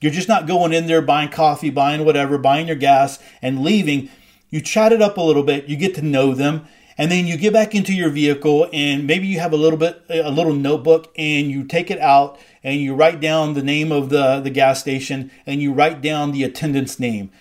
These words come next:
right? And so you, you get to know their name, you remember their name. So when you walk in there, you're calling them by their name. They might not know your name, but you're remembering them. And then if you call somebody by their name, and then, you know, they get to know you that way,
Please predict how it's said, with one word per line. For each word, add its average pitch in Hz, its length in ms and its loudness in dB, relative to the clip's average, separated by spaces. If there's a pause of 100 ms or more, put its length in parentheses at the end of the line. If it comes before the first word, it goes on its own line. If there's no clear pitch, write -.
(100)
right? 135 340 2 (420)
And 170 140 -2
so 165 240 2
you, 156 220 0
you 151 260 -4
get 185 200 -2
to 175 80 -4
know 165 220 4
their 151 160 0
name, 143 320 0
you 131 120 -2
remember 156 420 2
their 143 180 0
name. 139 360 0
So 147 140 -4
when 135 160 -2
you 135 100 -2
walk 143 300 0
in 175 200 -4
there, 123 320 0 (260)
you're 139 140 -4
calling 165 440 2
them 160 160 -4
by 147 200 0
their 143 160 -2
name. 143 320 -2
They 151 140 0
might 180 200 0
not 185 180 -2
know 185 180 -4
your 196 200 0
name, 127 400 -2 (200)
but 151 140 -4
you're 180 280 2
remembering 143 640 0
them. 123 240 0
And 143 100 -2
then 143 80 -2 (160)
if 151 220 -4
you 220 160 4
call 208 320 -2
somebody 170 380 -4
by 139 200 4
their 143 180 -4
name, 139 480 -4 (520)
and 147 160 0
then, 151 260 0
you 151 80 4
know, 156 60 6
they 170 140 2
get 190 220 0
to 170 60 -4
know 156 360 2
you 143 320 -2
that 127 300 2
way, 123 380 0